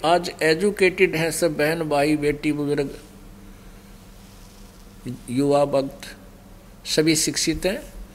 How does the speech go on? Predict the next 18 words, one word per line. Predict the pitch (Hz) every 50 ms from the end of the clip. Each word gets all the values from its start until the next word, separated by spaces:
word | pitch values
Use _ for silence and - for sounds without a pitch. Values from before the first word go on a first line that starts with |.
| - - - - - - - -
और | 139 143 143 - - -
शिक्षित | - - 170 - - - 208 190 -
को | - 170 143
फिर | 123 147 135 110 - - - - - - - - - - - - - - - - - - - - - - - - - - - - - - - - - - - - - - - - - - - - - - - - - - - - - - - - - - - - - - - - -
सदग्रंथ | 147 135 127 135 165 180 190 175
भी | 151 147 147 139
आज | 127 127 131 127 131 - - - - - - - -
हमारे | 120 120 127 127 123 127 127
अनुवादित | - 131 127 127 131 131 127 127 143 165 160 160
हैं | 165 160
हिंदी | 151 151 156 151 165 170
में। | 170 175 180 175 175 - - - - - - - - - - - - - - -
अब | - 143 143
शिक्षा | - - 170 160 - - - 202
इसलिए | 208 202 196 - - 202 214 226 226
परमात्मा | 220 - 190 185 180 170 170 170 - 175 175 180 180
ने | 175 175 170
इस, | - - 170 170 165 - -